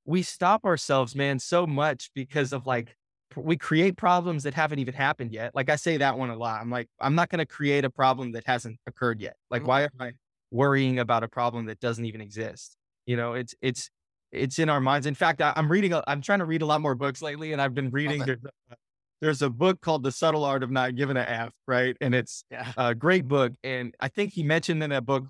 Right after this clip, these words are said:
Speaker 1: like, citing another book where he was saying how, like, when there are no problems, the brain finds a way to create them.
Speaker 2: Exactly.
Speaker 1: It's a habit of the brain to have problems to solve, because I think truthfully more because it keeps our brains active.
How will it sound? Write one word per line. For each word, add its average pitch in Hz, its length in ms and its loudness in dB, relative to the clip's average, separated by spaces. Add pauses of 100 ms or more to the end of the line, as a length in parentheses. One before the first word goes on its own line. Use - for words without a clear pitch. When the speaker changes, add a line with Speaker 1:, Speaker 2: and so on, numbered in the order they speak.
(140)
Speaker 1:
like, 117 180 -2
citing 147 420 0
another 135 300 2
book 120 280 -8
where 120 120 -4
he 131 120 0
was 117 180 -4
saying 123 380 -6 (100)
how, 123 260 2
like, 117 280 -2 (420)
when 151 180 2
there 147 120 6
are 147 140 6
no 151 160 4
problems, 143 640 2
the 143 80 -4
brain 143 400 0
finds 139 280 2
a 127 40 -2
way 127 160 2
to 123 80 -2
create 120 420 -2
them. 156 260 -2 (140)
Speaker 2:
Exactly. 127 540 -12 (140)
Speaker 1:
It's 135 160 -4
a 135 60 0
habit 131 420 0
of 123 120 -4
the 131 80 -4
brain 123 340 0
to 131 120 -6
have 123 260 0
problems 131 560 -2
to 156 100 -8
solve, 165 360 -4 (560)
because 139 480 -2
I 147 120 2
think 220 220 0
truthfully 160 420 0
more 156 200 4
because 143 320 -2
it 127 120 -6
keeps 160 200 -10
our 131 100 4
brains 123 280 0
active. 135 360 -4